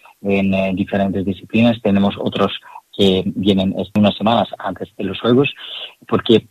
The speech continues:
tenemos pruebas en las sedes y también pruebas y simulaciones, eh, entre el gobierno y, y París dos mil veinticuatro, porque, eh, el público debe entender que estamos hablando de un esfuerzo que es un, un, un equipo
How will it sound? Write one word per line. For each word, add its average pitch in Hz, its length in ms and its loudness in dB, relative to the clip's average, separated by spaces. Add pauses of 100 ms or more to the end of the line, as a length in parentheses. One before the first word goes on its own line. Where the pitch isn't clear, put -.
(200)
tenemos 127 300 6
pruebas 117 320 4 (100)
en 143 140 4
las 135 160 4
sedes 147 280 4
y 151 100 2
también 117 440 0
pruebas 117 380 4 (320)
y 104 80 -8
simulaciones, 113 580 2 (200)
eh, 110 140 0
entre 107 260 2
el 101 100 4
gobierno 120 640 4 (360)
y, 110 180 2
y 110 180 2
París 98 340 0
dos 98 200 -6
mil 92 120 -4
veinticuatro, 110 680 -2
porque, 107 420 -4 (260)
eh, 107 340 0
el 101 100 0
público 117 340 6
debe 104 360 6
entender 104 480 0
que 107 280 0
estamos 113 340 -4
hablando 107 420 0
de 98 160 0
un 95 300 0 (180)
esfuerzo 113 680 -2 (200)
que 101 200 -2
es - 180 -8
un, 101 160 -2
un, 101 240 -2
un 104 260 0
equipo - 480 0